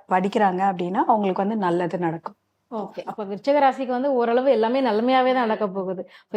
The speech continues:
Speaker 2: எதற்கென்னும் பயப்பட வேண்டாம். <laughs> கண்டிப்பாக. இப்ப தனுசு ராசிக்கு இந்த முறை எப்படி இருக்கு சார்? தமிழ் புத்தாண்டு எப்படி பிறக்க போகுது? அவங்க வாழ்க்கையில ஏற்படக்கூடிய மாற்றங்கள்?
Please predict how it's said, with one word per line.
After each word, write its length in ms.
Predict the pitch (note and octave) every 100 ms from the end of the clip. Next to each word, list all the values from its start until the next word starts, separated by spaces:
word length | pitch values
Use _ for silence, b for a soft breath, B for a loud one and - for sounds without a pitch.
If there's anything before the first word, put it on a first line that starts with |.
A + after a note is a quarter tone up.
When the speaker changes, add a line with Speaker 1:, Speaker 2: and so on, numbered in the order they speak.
| G#3
Speaker 2:
எதற்கென்னும் 360 | G#3+ A#3+ B3+
பயப்பட 320 | A#3 G#3+ A3
வேண்டாம். 360 | A3+ G3+ F#3 G3
<laughs> 300 | A3 A#3+ B B B
கண்டிப்பாக. 640 | G3+ F#3+ F#3+ G3+ F3 - B B
இப்ப 60 | C4
தனுசு 420 | G3+ C4 F4+ G4 G4
ராசிக்கு 440 | C#4+ C#4 C4+ -
இந்த 320 | C#4+ B3 B3
முறை 180 | A#3+ B3+
எப்படி 220 | A3+ B3+
இருக்கு 240 | B3 G#3 G#3+
சார்? 180 | A3 G3
தமிழ் 260 | G#3+ C#4
புத்தாண்டு 420 | D4 A3+ C4 A#3+
எப்படி 260 | A#3 G#3 C#4
பிறக்க 300 | C4 A#3 C4
போகுது? 400 | A#3+ A3 F#3+ A3
அவங்க 200 | G3+ G3+
வாழ்க்கையில 360 | G3+ A3+ C4 A#3
ஏற்படக்கூடிய 460 | A3 A3 G#3+ G#3
மாற்றங்கள்? 560 | F#3 G3+ A#3 G3 F3